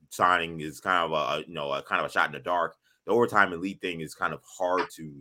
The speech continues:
judge 'cause considering the talent they're playing against, some of these kids they're playing against are sixteen, seventeen years old. But the kid is athletic. The kid has a really good body. Um,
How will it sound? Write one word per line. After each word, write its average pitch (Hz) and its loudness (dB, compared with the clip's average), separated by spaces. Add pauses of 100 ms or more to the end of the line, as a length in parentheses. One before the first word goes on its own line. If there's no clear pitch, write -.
(120)
judge 104 4
'cause 80 -14
considering 92 -6
the 76 -10
talent 87 -2
they're 71 -8
playing 98 -2
against, 95 -8
some 87 -10
of 87 -12
these 82 -10
kids 80 -10
they're 76 -8
playing 82 -4
against 76 -10
are 65 -14
sixteen, 78 -18 (240)
seventeen 85 -4
years 71 -8
old. 85 0 (360)
But 87 8
the 82 -4
kid 98 0
is 98 0
athletic. 90 2
The 78 -10
kid 87 -4
has 92 4 (280)
a 85 -6
really 90 -4
good 82 -6
body. 78 2 (240)
Um, 71 -8